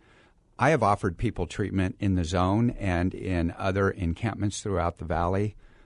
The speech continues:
for over twenty years. And I can count on one hand of the hundreds of people that I've offered a treatment bed, given them a card, given them directions, say you can walk right in the door, be assessed,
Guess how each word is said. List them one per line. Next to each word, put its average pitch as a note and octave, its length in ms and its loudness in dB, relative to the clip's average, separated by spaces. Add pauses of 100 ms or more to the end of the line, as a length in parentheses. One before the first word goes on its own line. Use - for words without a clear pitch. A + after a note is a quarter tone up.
for F#2+ 420 0
over F#2+ 260 0
twenty E2 300 -6
years. - 520 -8 (300)
And G#2+ 100 2
I A2+ 80 4
can A#2 160 -4
count F#2 280 0
on E2 200 0
one E2 160 0
hand E2+ 300 0
of E2 100 -2
the F2 80 0
hundreds D#3 600 0
of G#2+ 120 -4
people F#2+ 340 -2
that E2 140 -2
I've E2 160 0
offered F2 320 0
a E2 60 -4
treatment D#2+ 400 -6
bed, D2+ 180 -4
given C3+ 240 2
them G2 160 0
a D#2 60 -4
card, D2+ 400 -4
given B2 240 -2
them F#2+ 180 -2
directions, E2 640 -6 (300)
say - 160 0
you G#2+ 100 0
can F2+ 180 -6
walk G2+ 280 -2
right G#2 200 -2
in F2+ 120 0
the E2 80 0
door, D#2+ 360 -2
be G#2+ 220 -4
assessed, E2 600 -4